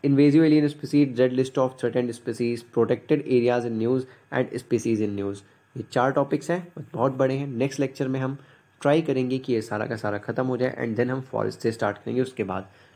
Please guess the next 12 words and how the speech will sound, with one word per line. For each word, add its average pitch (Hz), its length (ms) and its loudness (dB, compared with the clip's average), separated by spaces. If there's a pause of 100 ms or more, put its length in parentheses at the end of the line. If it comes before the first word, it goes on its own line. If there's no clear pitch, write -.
(140)
लेक्चर 117 260 2
सेवन 104 240 -2
में। 98 220 -10 (500)
So 151 160 2 (240)
इसी 156 200 0
के 151 80 2
साथ 139 180 -2
ये 135 80 0
लेक्चर 120 320 -2 (140)
एंड 151 180 4
होता 113 240 -2
है। 143 180 -8